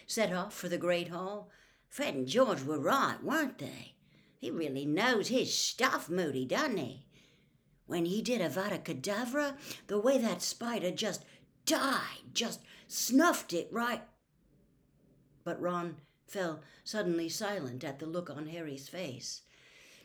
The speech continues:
and didn't speak again until they reached the great hall, when he said he supposed they'd better make a start on Professor Trelawney's predictions tonight, as they would take hours. Hermione did not join in with Harry and Ron's conversation during dinner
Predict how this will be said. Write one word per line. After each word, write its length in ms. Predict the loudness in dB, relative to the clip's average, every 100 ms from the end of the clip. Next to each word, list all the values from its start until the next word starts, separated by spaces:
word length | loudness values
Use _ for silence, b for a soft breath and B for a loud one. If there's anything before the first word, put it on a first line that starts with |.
| B B
and 160 | -2 2
didn't 240 | 2 2
speak 320 | 0 0 0
again 320 | 0 0 0
until 280 | 0 -2 -2
they 140 | -2 0
reached 300 | -2 -2 -4
the 80 |
great 280 | 0 0 0
hall, 420 | -2 -4 -4 -8 -6
when 280 | -4 -4 B B B
he 120 | -4
said 220 | 2 2
he 100 | 2
supposed 460 | 0 -2 0 0 2
they'd 140 | 2
better 180 | 0 0
make 200 | 0 0
a 60 | -2
start 320 | -2 0 0
on 160 | -2 -6
Professor 380 | -4 -4 -4
Trelawney's 520 | -4 -4 -2 -2 -4 -4
predictions 520 | -4 -2 -4 -6 -6
tonight, 440 | -6 -4 -6 -8 B B B B
as 300 | -4 -4 -6 -14 -8
they 180 | -6
would 300 | -4 -6 -8
take 340 | -10 -10 -12 -20 _ _ -6
hours. 600 | -6 -6 -10 -18 -16 -16 -16 B B B B B B B B B B B B B B -12 -6
Hermione 500 | 4 8 8 6 4 2
did 180 | 2
not 320 | 2 -2 -4 0
join 320 | 0 4 4
in 260 | 2 0
with 140 | -2 -4
Harry 300 | -4 -2 -2
and 100 | -2
Ron's 280 | -2 -4 -4
conversation 800 | -6 -6 -6 -6 -6 -6 -6 -6
during 320 | -4 -4 -4
dinner 340 | -4 -4 -6